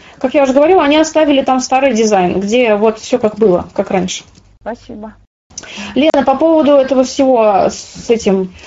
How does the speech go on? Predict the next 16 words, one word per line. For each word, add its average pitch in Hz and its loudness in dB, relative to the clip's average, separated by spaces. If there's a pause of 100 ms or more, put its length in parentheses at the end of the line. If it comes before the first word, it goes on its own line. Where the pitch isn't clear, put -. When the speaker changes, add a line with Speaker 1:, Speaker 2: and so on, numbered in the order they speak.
(280)
Speaker 1:
о-, 254 0
отчеством 285 0
и - 2
так 262 0
далее. 240 2
Там, 269 0
значит, 294 0
первое, 277 2 (240)
второе – 285 2
это 233 -2
фамилия, 277 2
имя, 381 2
и 320 -2
там 311 0
есть 311 0
как, 254 -4